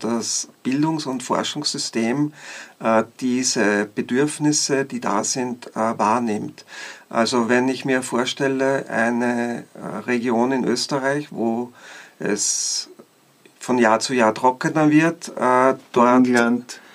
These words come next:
Speaker 2: äh, Kärntner Bereiche.
Speaker 1: Äh, mit Bewässerung kann man, äh, eine technische Maßnahme setzen, äh,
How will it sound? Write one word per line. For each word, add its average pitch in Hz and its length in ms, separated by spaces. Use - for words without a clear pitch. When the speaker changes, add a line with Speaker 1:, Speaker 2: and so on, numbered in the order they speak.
Speaker 2:
äh, 104 220
Kärntner 120 560
Bereiche. 117 720
Speaker 1:
Äh, 131 300
mit 151 540
Bewässerung 147 640
kann 139 260
man, 147 380
äh, 147 80
eine 127 640
technische 127 560
Maßnahme 113 540
setzen, 117 720
äh, - 60